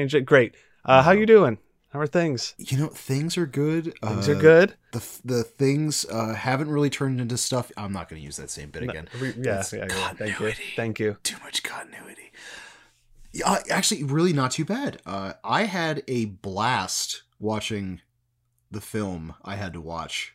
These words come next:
Speaker 2: for this episode.
Speaker 1: That's
Speaker 2: Uh,
Speaker 1: good.
Speaker 2: fa-, oh, fantastic.
Speaker 1: That's
Speaker 2: I mean,
Speaker 1: fun.
Speaker 2: you know, <laughs> I mean, in
Speaker 1: I'm
Speaker 2: most
Speaker 1: sure we'll
Speaker 2: times
Speaker 1: get
Speaker 2: it's a
Speaker 1: into it.
Speaker 2: chore.
Speaker 1: Yeah, yeah, yeah,
Speaker 2: Yeah.
Speaker 1: yeah.
Speaker 2: But, uh, this one was, this was, uh,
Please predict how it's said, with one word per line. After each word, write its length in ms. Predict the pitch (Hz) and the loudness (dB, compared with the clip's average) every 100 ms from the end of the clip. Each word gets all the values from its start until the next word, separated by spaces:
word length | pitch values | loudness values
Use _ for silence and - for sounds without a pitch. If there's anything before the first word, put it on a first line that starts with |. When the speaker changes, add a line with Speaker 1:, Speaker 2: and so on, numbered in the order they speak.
| _ | _
Speaker 2:
for 200 | - 104 | -12 -10
this 200 | 90 - | -8 -8
episode. 560 | 80 92 - 62 60 - _ _ _ _ _ - | -10 -12 -12 -12 -16 -18 _ _ _ _ _ 0
Speaker 1:
That's 260 | 127 90 | 0 0
Speaker 2:
Uh, 60 | 87 | 0
Speaker 1:
good. 260 | 147 180 - - | 0 0 -6 -10
Speaker 2:
fa-, 200 | 110 - _ _ _ - | -10 -10 _ _ _ -2
oh, 200 | 143 90 | -2 -2
fantastic. 800 | - - 139 123 113 87 - 71 | -8 -2 -2 -2 -4 -8 -10 -12
Speaker 1:
That's 180 | - 123 | -6 -2
Speaker 2:
I 20 | |
mean, 60 | 123 | -2
Speaker 1:
fun. 140 | 135 135 | -2 -2
Speaker 2:
you 120 | 135 | -2
know, 160 | 107 98 | -2 -6
<laughs> 80 | - | -4
I 100 | 190 - | -6 -4
mean, 120 | 156 - - - - 131 | -6 -8 -14 -16 -12 0
in 80 | 143 | 4
Speaker 1:
I'm 40 | |
Speaker 2:
most 160 | 165 165 | 6 8
Speaker 1:
sure 100 | 156 | 10
we'll 80 | 139 | 10
Speaker 2:
times 100 | 127 | 10
Speaker 1:
get 80 | 135 | 8
Speaker 2:
it's 20 | 123 | 8
a 40 | |
Speaker 1:
into 320 | 127 131 131 | 6 4 4
it. 80 | 160 | 2
Speaker 2:
chore. 160 | 170 131 | 0 0
Speaker 1:
Yeah, 320 | 117 180 117 92 | 4 4 2 0
yeah, 120 | 127 | -2
yeah, 120 | 151 143 | 0 0
Speaker 2:
Yeah. 80 | 151 | 2
Speaker 1:
yeah. 240 | 165 127 - | 0 0 0
Speaker 2:
But, 320 | 123 107 127 | -2 -2 -2
uh, 240 | 117 113 | 0 2
this 180 | 127 143 | 0 2
one 180 | 175 139 | 4 4
was, 240 | 120 - | 0 -4
this 280 | 113 131 - | -4 -4 -2
was, 300 | 123 101 - | -4 -4 -6
uh, 280 | 82 123 107 | -4 -2 -2